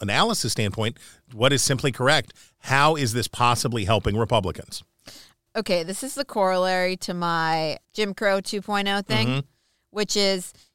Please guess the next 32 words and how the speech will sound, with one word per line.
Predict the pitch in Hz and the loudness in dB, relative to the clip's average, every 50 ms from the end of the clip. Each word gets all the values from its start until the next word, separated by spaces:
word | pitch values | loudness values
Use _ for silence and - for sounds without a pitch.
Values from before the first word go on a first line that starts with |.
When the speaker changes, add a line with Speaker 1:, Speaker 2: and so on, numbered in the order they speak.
| _ _ _ _ - | _ _ _ _ -6
Speaker 2:
this | 190 220 214 - | -2 -2 -2 -2
was | - 220 202 - | -2 -4 -6 -6
plastered | - - - 214 196 196 196 208 - - 214 208 202 202 | -8 -2 2 4 4 4 4 0 -2 -2 -2 -2 -2 -2
from | - - 202 190 | -4 -6 -6 0
wall | 185 190 196 202 196 196 196 | 2 4 6 6 6 4 4
to | - - 196 | 2 -2 -2
wall | 190 196 190 190 190 190 185 190 190 - | 0 2 4 4 4 4 4 2 0 0
everywhere, | 196 190 196 185 175 190 196 196 190 196 196 196 196 196 196 196 190 - - | 0 0 0 0 0 0 0 0 2 2 2 4 4 4 4 2 2 0 0
and | - 190 190 190 | -2 -2 -2 0
then | 190 190 185 185 185 185 180 185 185 180 185 | 0 0 2 2 2 0 0 -2 -2 -4 -2
now | 185 185 180 185 185 185 185 185 185 | 0 2 2 4 4 6 6 4 4
it's | - - 190 185 175 - - | 2 0 -2 -4 -4 -6 -12
provably | - _ - - 208 190 185 170 185 180 180 185 180 180 | -16 _ -14 -6 -4 -4 -2 -2 -4 -4 -2 -2 -4 -4
false, | - - 196 185 185 185 185 185 190 180 - - | -4 -2 0 2 4 4 4 4 2 0 -4 -8
and | - 123 180 180 170 175 170 170 170 175 170 | -4 0 0 2 2 0 0 -2 -4 -4 -4
we | 165 180 180 | -4 -2 -2
don't | 185 180 180 180 | 0 0 0 -2
hear | 180 180 175 | 0 -2 -2
a | 175 | -2
peep | - 190 185 175 | -2 -6 -6 -6
about | 190 185 196 190 185 185 185 | -4 0 2 4 4 4 4
it, | 196 196 185 | 2 0 0
which | - 190 190 185 - - | -2 -4 -4 -2 -2 -2
is | 190 185 185 180 180 180 180 - - - - _ _ _ _ _ _ _ _ _ | -2 0 2 2 0 0 -4 -10 -16 -20 -20 _ _ _ _ _ _ _ _ _
the | 180 208 202 190 196 190 190 185 - _ _ _ _ | 0 4 4 4 4 2 -2 -6 -8 _ _ _ _
S-, | - - - - - - _ | -20 -20 -20 -20 -20 -20 _
Michael | _ 196 208 220 220 214 - 226 | _ -4 -2 -2 -2 0 -2 -6
Sussman | 196 - - 247 277 - - 233 196 180 | -6 -2 -2 -2 -2 -2 -4 -4 -6 -6
trial, | 170 - 175 160 143 135 139 110 127 165 202 - _ _ _ _ _ _ _ _ _ _ _ - | -4 -2 -2 0 0 0 -2 -2 -4 -4 -6 -8 _ _ _ _ _ _ _ _ _ _ _ -12
which | - 196 196 180 - - | -8 -6 -6 -4 -2 -2
is | 202 196 185 180 180 185 180 175 - - | 2 4 4 4 4 2 2 -2 -8 -10
the | - 170 185 185 175 175 170 175 175 175 175 - | -10 -6 -4 -2 -2 -2 0 -2 -2 -2 -4 -6